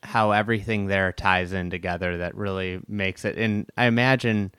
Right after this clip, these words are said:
there was a lot of thought behind how that course was laid out during the construction process.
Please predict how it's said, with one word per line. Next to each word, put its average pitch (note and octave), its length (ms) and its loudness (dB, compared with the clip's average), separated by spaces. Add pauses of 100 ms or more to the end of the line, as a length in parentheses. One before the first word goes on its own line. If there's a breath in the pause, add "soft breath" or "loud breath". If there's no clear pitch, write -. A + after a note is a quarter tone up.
(540 soft breath)
there A2+ 120 4
was G#2 120 4
a G#2 80 0
lot G#2 300 4
of G2 100 -4
thought G2+ 380 2
behind F#2 640 0
how F#2+ 240 0
that F#2 200 -2
course G2 300 -4
was F2+ 140 -6
laid F2+ 200 -2
out F2 220 2
during F2+ 220 -2
the E2+ 80 -4
construction F#2+ 580 -8
process. - 580 -6